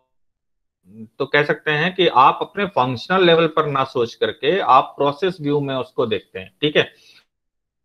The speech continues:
ये कह सकते हैं process के साथ deal करने के लिए generally जब आप, अ, किसी certain, अ, activity में आप, अ, specialize हो जाते हैं और उसके बाद फिर further आप जो है process view आपका develop होना शुरू होता है।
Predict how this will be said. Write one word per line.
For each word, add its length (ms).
ये 120
कह 180
सकते 280
हैं 100
process 400
के 100
साथ 180
deal 260
करने 240
के 80
लिए 140
generally 600
जब 160
आप, 240
अ, 180
किसी 340
certain, 600
अ, 400
activity 460
में 180
आप, 340
अ, 160
specialize 680
हो 60
जाते 280
हैं 80
और 140
उसके 260
बाद 420
फिर 100
further 400
आप 240
जो 80
है 160
process 480
view 140
आपका 240
develop 380
होना 160
शुरू 240
होता 240
है। 80